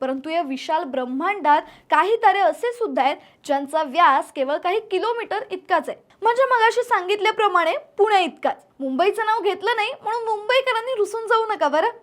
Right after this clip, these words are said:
या ताऱ्यांना न्यूट्रॉन स्टार्स असं म्हणतात. आपण शाळेत इलेक्ट्रॉन, प्रोटॉन, न्यूट्रॉन हे तर शिकलेलोच आहोत. यातल्याच न्यूट्रॉन पासून हे तारे तयार झालेले असतात आणि हेच तारे शहरांच्या आकाराचे असतात,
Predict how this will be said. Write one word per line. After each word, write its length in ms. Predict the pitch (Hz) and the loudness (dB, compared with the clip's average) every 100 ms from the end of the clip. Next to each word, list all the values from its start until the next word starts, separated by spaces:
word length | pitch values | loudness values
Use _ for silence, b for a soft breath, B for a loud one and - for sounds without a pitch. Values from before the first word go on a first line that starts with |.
| b | b
या 120 | 403 508 | 0 2
ताऱ्यांना 680 | 480 349 370 440 403 339 | 4 4 4 2 2 0
न्यूट्रॉन 540 | 427 359 330 381 403 440 | 0 -6 -6 0 0 -2
स्टार्स 400 | - 311 349 381 | 2 4 4 -2
असं 180 | 359 | -4
म्हणतात. 300 | 339 277 226 175 - | -2 -2 -6 -12 -4
आपण 240 | 269 381 440 | -2 0 -2
शाळेत 460 | - 359 359 339 - | 4 4 6 4 2
इलेक्ट्रॉन, 560 | 330 330 349 359 339 339 | -2 0 0 2 2 2
प्रोटॉन, 540 | 370 302 285 302 302 | -2 -4 -2 -2 -2
न्यूट्रॉन 420 | 285 277 277 294 302 | -4 -6 0 0 0
हे 100 | 294 | -2
तर 120 | 320 | -2
शिकलेलोच 540 | 359 427 427 427 427 381 | -2 -2 0 0 0 -2
आहोत. 120 | 349 _ - | -6 _ -6
यातल्याच 640 | 285 320 330 403 480 339 466 | 2 4 4 2 4 4 2
न्यूट्रॉन 560 | 349 330 370 508 587 539 | -6 -4 -2 0 0 0
पासून 320 | 415 403 403 | 0 0 -6
हे 60 | |
तारे 300 | 415 381 294 | 0 2 2
तयार 320 | 415 466 415 415 | 2 4 4 2
झालेले 400 | 320 320 311 277 | 0 0 0 -2
असतात 260 | 262 233 - _ - | -2 -12 -16 _ -10
आणि 160 | 269 311 | -8 -6
हेच 300 | 277 330 359 | -6 -6 0
तारे 380 | 311 247 277 | 0 2 -2
शहरांच्या 600 | 370 339 302 311 339 403 | -2 -4 0 0 0 4
आकाराचे 420 | 359 302 294 285 349 | 4 4 2 2 4
असतात, 320 | 349 349 | 4 2